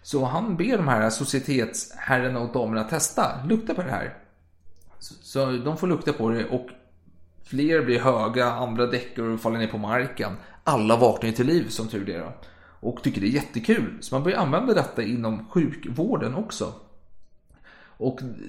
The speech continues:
det går ganska bra, eh, till en början. Folk, eh, får lite, eh, kloroform. Man tar en duk, man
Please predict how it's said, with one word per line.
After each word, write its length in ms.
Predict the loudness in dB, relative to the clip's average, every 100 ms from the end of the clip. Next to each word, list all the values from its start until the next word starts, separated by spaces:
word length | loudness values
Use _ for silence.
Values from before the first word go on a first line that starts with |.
| -16 -18 -16 -16 -8 -2
det 60 |
går 140 | 2 4
ganska 340 | 4 6 6
bra, 500 | 6 0 0 0 -2 -6
eh, 480 | -8 -6 -6 -8 -12 -18 -18 -16 -14
till 360 | -10 -4 -4 0
en 160 | 0 4
början. 500 | 4 4 -2 -6 -12 -16 -20 -12
Folk, 460 | -4 -2 -2 -4 -2
eh, 420 | 0 2 0 -2
får 300 | -2 0 0
lite, 260 | 0 0 0 0 0
eh, 320 | 0 -2 -2
kloroform. 520 | -4 -2 -2 -2 -6 -8 -10 -4
Man 120 | 0
tar 80 | 2
en 80 | 4
duk, 240 | 4 4
man 340 | 0 0 -6